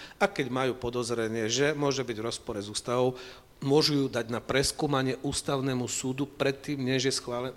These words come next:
než je schválená v parlamente. U nás je to, to je nemožné. U nás jedine, keď už máte platný zákon a je teraz podozrenie, že je v rozpore s ústavou, máte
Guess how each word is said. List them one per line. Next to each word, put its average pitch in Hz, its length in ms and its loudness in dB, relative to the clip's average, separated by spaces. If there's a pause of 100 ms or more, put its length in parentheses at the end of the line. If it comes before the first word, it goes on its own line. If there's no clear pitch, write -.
než 123 240 -4
je - 40 -6
schválená 139 360 0
v - 80 -4
parlamente. 131 560 2 (920)
U 135 80 0
nás 175 160 8
je 185 80 8
to, 165 240 -2
to 160 160 4
je 160 80 8
nemožné. 131 400 4
U 147 80 4
nás 170 160 4
jedine, 151 320 2
keď 135 240 -6
už 120 80 -2
máte 139 240 -2
platný 131 400 -2
zákon 131 480 0 (400)
a 110 80 -4
je 131 160 4
teraz 135 240 2
podozrenie, 135 480 0
že 120 140 0
je 117 40 0
v 120 60 0
rozpore 123 320 -2
s 110 80 -4
ústavou, 131 480 0
máte 110 320 -4